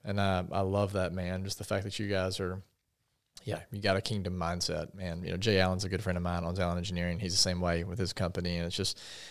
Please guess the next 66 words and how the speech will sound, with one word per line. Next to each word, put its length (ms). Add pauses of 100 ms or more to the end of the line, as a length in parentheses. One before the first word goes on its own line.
(180)
you 120
know, 280
I, 180
that's 220
one 80
of 20
the 40
reasons 140
I 40
love 220
having 200
people 160
like 100
you 180
on 80
the 60
podcast 720
is 300
these 260
are 40
the 80
stories 360
that 60
need 40
to 40
be 80
celebrated. 760
And 280
because 300
it's 100
easy 180
to 80
just 100
look 100
at, 80
hey, 80
Brandon, 260
and 80
be 60
like, 160
"Yeah, 300
it's 100
just 180
a 140
real 140
estate 180
company 320
that's 220
making 220
some 120
money 300
and 140 (440)
trying 200
to 40
live 140
the 60
high 160
life." 400
And 80
it's 120
like, 320
yeah, 220
but 160
they're 160
Austin, 540 (180)
like, 240